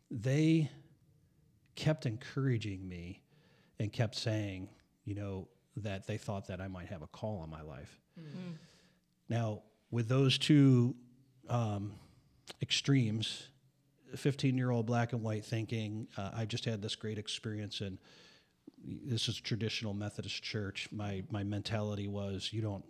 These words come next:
Speaker 1: know who Jesus is," and I do. And so
Speaker 2: Yeah.
Speaker 1: when I got these, these comments from them, I actually, this is where I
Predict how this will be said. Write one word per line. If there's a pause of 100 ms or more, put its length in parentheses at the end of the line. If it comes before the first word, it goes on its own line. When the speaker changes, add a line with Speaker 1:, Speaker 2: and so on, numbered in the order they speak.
Speaker 1:
know
who
Jesus
is," (600)
and
I
do. (500)
And
so
Speaker 2:
Yeah.
Speaker 1:
when
I
got
these, (480)
these (120)
comments
from
them, (580)
I
actually,
this
is
where
I